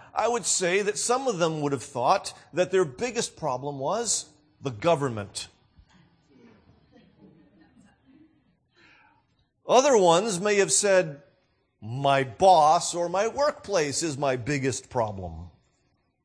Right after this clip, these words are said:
And based on where we're going to go in the next two weeks, others might have said, "My home life is my biggest problem." Now, Peter wouldn't say to them,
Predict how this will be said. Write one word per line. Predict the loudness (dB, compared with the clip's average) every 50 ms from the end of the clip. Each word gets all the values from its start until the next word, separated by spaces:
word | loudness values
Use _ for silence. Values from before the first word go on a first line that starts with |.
| _ _ _ _ _ _ _ _ -6 -4
And | -4 -2 -2
based | 0 -2 0 -2 -4 -4 -4
on | -2 0 2 2 0 0 -2 -4 -2
where | 0 0 2
we're | 2 2 0
going | 0 0 -2 -2 -4
to | -8
go | -4 -2 0 2 2 2 0
in | -4
the | -6
next | -6 -6 -4 -6 -4 -4 -6 -8 -8
two | -8 -6 -6 -6
weeks, | -4 -4 -4 -6 -6 -8 -10 -8 -8 -10 -10 _ _ _ _ _ _ _ _ _ _
others | 2 4 4 4 4 0 -2 -2 -2 2
might | 2 4 4 4
have | 0 -2
said, | -4 -4 -2 0 0 0 0 0 -2 -6 -10 -12 -20 _ _ _ _ _ _ _ _ _ _ _ _
"My | -2 -2 0 0
home | 0 2 4 4 4 4 2 0
life | 0 2 2 2 2 0 -4 -4 -6 -6
is | -6 -6 -6 -6 -4
my | -2 0 0 0
biggest | -2 -2 -4 -4 -4 -2 -4 -4 -4 -6
problem." | -4 -4 -2 0 0 -2 -2 -4 -8 -10 -12 -18 -20 -20 _ _ _ _ _ _ _ _ _ _ _ _ _ _ _ _ _ _ _ _ _ _ _ _ _ _ _ _ _ _ _ _ _ _ _ _ _ _ _ _ _ _ _ _ _ _ -4
Now, | -2 0 0
Peter | 0 -2 -2 -2 0 2 2 2
wouldn't | 2 4 2 2 2 0 -6 -8
say | -6 -4 -2 -2 -2 -2
to | -4 -6 -6
them, | -4 -2 -2 -2 -4 -6 -8 -10 -12